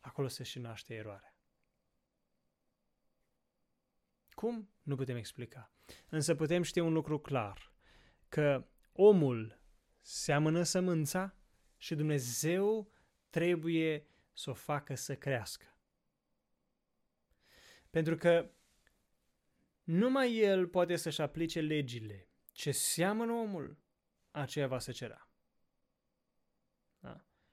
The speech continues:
Numai Dumnezeu poate să facă aceasta. Însă ce ar vrea Satana, îi să seamăne în continuu minciuna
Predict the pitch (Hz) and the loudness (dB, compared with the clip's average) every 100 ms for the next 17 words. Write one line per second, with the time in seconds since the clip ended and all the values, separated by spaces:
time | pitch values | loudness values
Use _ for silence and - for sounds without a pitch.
0 | _ _ _ 151 147 170 240 247 226 220 | _ _ _ -2 2 4 4 2 2 2
1 | 208 208 208 190 175 147 131 - - - | 2 2 0 -2 -4 -4 -6 -8 -14 -18
2 | _ _ _ _ _ _ _ _ - 170 | _ _ _ _ _ _ _ _ -6 -2
3 | 160 175 180 170 165 143 220 285 269 262 | 0 0 4 6 6 8 10 10 8 6
4 | 262 190 143 117 - 202 202 208 180 - | 6 4 4 -2 0 2 4 4 4 2
5 | 254 269 269 254 262 254 247 247 240 226 | 4 6 6 6 6 8 8 6 2 2
6 | 214 202 233 247 277 294 262 | 2 2 4 8 10 8 6